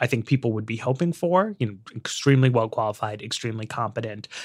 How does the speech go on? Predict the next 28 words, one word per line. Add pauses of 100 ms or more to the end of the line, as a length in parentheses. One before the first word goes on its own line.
(120)
but
also
not
a (680)
political
person. (300)
So
we're
not (100)
seeing
exactly
what's
going
on
there.
Maybe
we
will
someday,
maybe
we
won't.
It's
gonna
depend
what
he
finds.